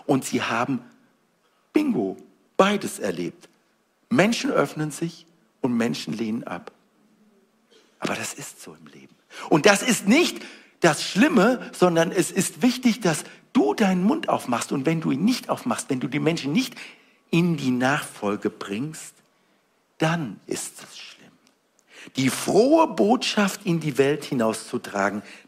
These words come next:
dazu sind wir autorisiert. Das traut uns Jesus zu. Wir leben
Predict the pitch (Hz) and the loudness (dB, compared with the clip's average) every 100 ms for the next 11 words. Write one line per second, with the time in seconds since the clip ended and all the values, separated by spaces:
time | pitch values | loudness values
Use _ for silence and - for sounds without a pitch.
0 | _ 156 156 185 196 - - 139 147 156 | _ 0 2 2 -2 -8 -16 -12 -8 -8
1 | - 135 135 127 - 104 117 117 120 _ | -4 -4 -4 -6 -14 -8 -4 -4 -6 _
2 | _ _ _ _ - - 107 143 160 - | _ _ _ _ -20 -10 -6 -4 -6 -6
3 | 143 120 113 123 - 156 214 92 82 - | -6 -4 -6 -8 -12 -16 -14 -14 -14 -20
4 | - _ _ - _ - - 254 - - | -20 _ _ -20 _ 2 4 2 0 -10
5 | _ - 156 180 240 - - 156 151 - | _ -2 2 4 2 -2 -2 -2 -2 -8
6 | - - 131 180 233 - 160 - - - | -14 -6 -2 0 0 -2 -4 -6 -18 -18
7 | 190 185 - _ _ _ _ _ _ _ | -16 -16 -18 _ _ _ _ _ _ _
8 | - - - - 160 147 143 156 214 269 | -20 -18 -14 2 6 6 4 2 4 2
9 | 262 277 | 0 0